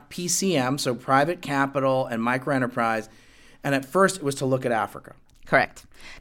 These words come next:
Speaker 1: Tell us about two or three examples of the kinds of things that you did when you were at P C M at A I D, 'cause I think this is very important.
Speaker 2: Correct. So the first thing that we did is we really focused on launching Power Africa.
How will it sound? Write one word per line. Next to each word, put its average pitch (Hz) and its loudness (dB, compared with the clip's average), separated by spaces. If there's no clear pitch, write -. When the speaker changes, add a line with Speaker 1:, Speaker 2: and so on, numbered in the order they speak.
Speaker 1:
Tell 233 4
us 262 4
about 175 2
two 214 0
or 208 4
three 185 -2
examples 151 0
of 123 -4
the 127 -8
kinds 165 -4
of 135 -6
things 139 -2
that 123 -6
you 120 -6
did 107 -4
when 120 -2
you 120 0
were 117 -2
at 117 -4
P 135 -8
C 123 -4
M 110 -4
at 98 -8
A 98 -6
I 92 -6
D, 87 -14
'cause 117 -8
I 127 0
think 139 -2
this 135 -6
is 123 -10
very 120 -2
important. - -8
Speaker 2:
Correct. 165 4
So 247 8
the 233 2
first 370 6
thing 214 4
that 170 6
we 170 -2
did 151 4
is 156 -2
we 170 -2
really 175 4
focused 160 -2
on 147 0
launching 139 0
Power 131 0
Africa. - -4